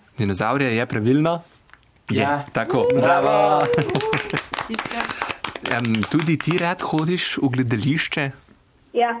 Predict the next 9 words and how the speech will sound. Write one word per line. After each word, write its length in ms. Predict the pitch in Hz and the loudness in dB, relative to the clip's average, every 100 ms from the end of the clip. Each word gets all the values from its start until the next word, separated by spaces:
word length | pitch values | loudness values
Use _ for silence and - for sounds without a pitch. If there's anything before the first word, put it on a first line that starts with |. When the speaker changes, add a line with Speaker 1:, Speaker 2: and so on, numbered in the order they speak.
| - - - - - - | -10 -16 -16 -12 -8 -6
Speaker 1:
Se 180 | - 113 | -2 0
morda 420 | 104 101 113 147 | 0 0 -2 -4
spomniš, 420 | - 101 135 120 | -4 -2 0 -2
katero 420 | - 135 139 135 | -4 -4 -2 0
predstavo 500 | 127 113 - 110 107 | -2 -6 -4 -4 -2
si 120 | 101 104 | -4 -4
si 140 | - | -2
ogledal 320 | 95 98 92 | -2 -2 -2
nazadnje? 380 | 92 90 92 - | -4 -6 -8 -12